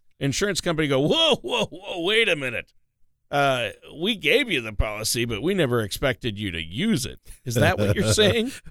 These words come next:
Speaker 2: Well, kinda. Imagine it.
Speaker 1: Come
Speaker 2: Let's
Speaker 1: on.
Speaker 2: talk about something that everyone has, or hopefully, is auto insurance. Imagine
Speaker 1: Oh, sure.
Speaker 2: an, an auto insurance comes out and, and, uh, company and starts selling a bunch of policies, and they sell 'em cheaper than the rest of the market. Everyone buys it from this company 'cause it's cheaper. And then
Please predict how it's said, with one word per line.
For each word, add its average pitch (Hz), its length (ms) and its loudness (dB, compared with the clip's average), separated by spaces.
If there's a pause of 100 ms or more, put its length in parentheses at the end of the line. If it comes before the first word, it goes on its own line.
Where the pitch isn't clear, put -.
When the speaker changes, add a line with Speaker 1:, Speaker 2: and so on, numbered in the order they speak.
(160)
Speaker 2:
Well, 131 140 2
kinda. 110 600 4
Imagine 143 400 6
it. 135 160 2
Speaker 1:
Come - 140 4
Speaker 2:
Let's 123 160 2
Speaker 1:
on. - 40 -4
Speaker 2:
talk 123 200 4
about 113 240 6
something 104 320 6
that 92 100 6
everyone 95 380 6
has, 80 360 4 (380)
or 85 140 4
hopefully, 80 500 6 (220)
is 92 200 4
auto 107 280 6
insurance. 76 440 0
Imagine 120 420 6
Speaker 1:
Oh, - 40 4
sure. 98 120 -6 (100)
Speaker 2:
an, 104 300 6
an 117 220 6
auto 113 240 6
insurance 95 380 4
comes 92 280 4
out 90 220 4
and, 90 200 0
and, 90 220 2 (300)
uh, 90 180 2
company 92 440 4
and 90 140 2
starts 92 300 2
selling 92 280 4
a 85 60 2
bunch 87 260 2
of 90 100 0
policies, 78 580 0 (400)
and 92 200 6
they 90 80 6
sell 98 300 4
'em 90 200 4 (400)
cheaper 131 360 4
than 101 300 6
the 95 100 6
rest 92 240 4
of 98 40 4
the 92 60 4
market. 90 400 2
Everyone 117 380 4
buys 98 320 2
it 101 100 -2
from 101 140 4
this 90 100 2
company 90 340 0
'cause 87 120 0
it's 82 100 -2
cheaper. 92 280 0
And 90 100 0
then 110 100 2